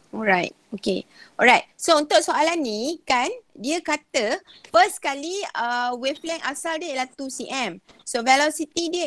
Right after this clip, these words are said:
ialah eight centimeter per second. Itu daripada region A. Lepas tu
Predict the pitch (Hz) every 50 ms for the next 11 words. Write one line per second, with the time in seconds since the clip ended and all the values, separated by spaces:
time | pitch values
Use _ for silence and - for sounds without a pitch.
0 | 247 247 254 254 - - - 277 294 - - - 262 247 247 240 240 240 - -
1 | 220 - 220 214 - 202 196 - - 214 185 165 - _ _ _ _ - - 254
2 | 254 _ - - 381 381 403 330 294 254 247 262 254 - 262 247 247 240 226 269
3 | 285 311 330 311 - 185 220 240 254 220 208 254 247 254 254 - - 254 233 175
4 | - - _ _ _ _ _ _ _ _ - 208 240 277 302 294 -